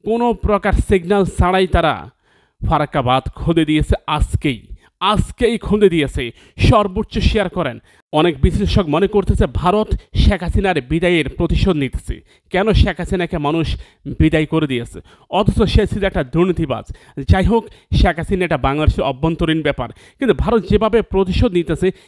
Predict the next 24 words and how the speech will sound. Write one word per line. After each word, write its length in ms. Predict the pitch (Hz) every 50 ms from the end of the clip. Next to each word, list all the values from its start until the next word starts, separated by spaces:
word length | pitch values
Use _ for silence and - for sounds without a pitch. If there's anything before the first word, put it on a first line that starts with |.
| _ -
এটা 180 | - 196 190
কোনো 180 | - 196 196 190
অবস্থায় 380 | 175 165 165 156 - - 170 156 - _
কাম্য 280 | - 135 143 160 160 151
নয়। 220 | 143 127 110 - - - - - -
আমরা 220 | - 151 165 208
মনে 220 | 220 214 214 214 202
করি 240 | 180 214 233 254 220 - _ _ - -
ভারতের 380 | - - 190 220 226 - 240
এটা 200 | 226 220 202 185
বোঝা 360 | 147 123 - 143 160 175 220 208
উচিত 240 | 185 175 175 202
ছিল, 340 | 185 - - 202 190 143 113 85 - _ _ _ - - - - _ -
তারা 160 | 220 226 233
আমাদেরকে 540 | 180 190 190 196 196 226 214 214 - 175 170
রীতিমতো 420 | 180 190 - 202 185 185 175 175 151 -
পানিতে 400 | - 147 151 170 180 170 208 190
চুবাচ্ছে। 680 | - - - 160 156 160 156 156 - - - - - - 135 _ _ _ _ _ _ _ _ _ _ _ _ _
কিছুদিন 320 | - 240 202 254 240 254 233 -
আগে 280 | 175 190 202 175 165
তারা 180 | 147 - 147 143
ফেনী 480 | 131 - - 185 196 214 196 151 165 160 - - _ _ _ _ _ -
ডুবিয়ে 280 | - 151 156 170 170 156
দিয়েছে, 420 | 135 123 - 127 120 - - -